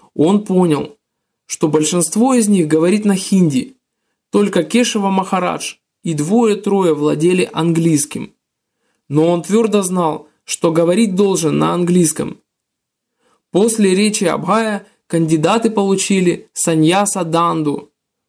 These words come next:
традиционный посох длиною в человеческий рост, связанный из четырех бамбуковых палок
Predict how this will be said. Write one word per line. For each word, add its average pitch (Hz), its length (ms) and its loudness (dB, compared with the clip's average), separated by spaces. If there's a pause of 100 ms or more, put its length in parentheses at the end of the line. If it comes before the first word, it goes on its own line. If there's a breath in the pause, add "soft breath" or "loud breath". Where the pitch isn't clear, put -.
традиционный 170 920 2
посох 185 640 -2 (220)
длиною 160 520 2
в 214 60 -6
человеческий 170 760 0
рост, 170 440 0 (320)
связанный 196 800 0
из 160 220 -4
четырех 214 560 -2
бамбуковых 180 640 0
палок 151 500 -4